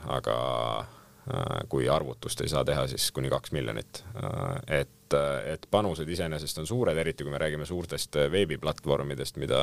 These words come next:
mida Eestis, äh, tänaseks päevaks juba mõned on. Äh, tuleb arvestada võimalike kahjudega, äh, nii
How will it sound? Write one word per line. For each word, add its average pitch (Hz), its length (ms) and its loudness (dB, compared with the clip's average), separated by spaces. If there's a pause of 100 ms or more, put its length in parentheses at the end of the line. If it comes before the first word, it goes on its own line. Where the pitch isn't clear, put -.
(160)
mida 71 240 4
Eestis, - 420 0
äh, 64 460 -2
tänaseks 69 420 -6
päevaks 62 380 2
juba 65 160 2 (320)
mõned 69 260 0
on. 123 160 4 (1300)
Äh, 60 1800 -2
tuleb 82 320 6
arvestada 76 540 2
võimalike 76 720 2 (800)
kahjudega, 87 720 8
äh, - 1300 -2
nii 82 100 0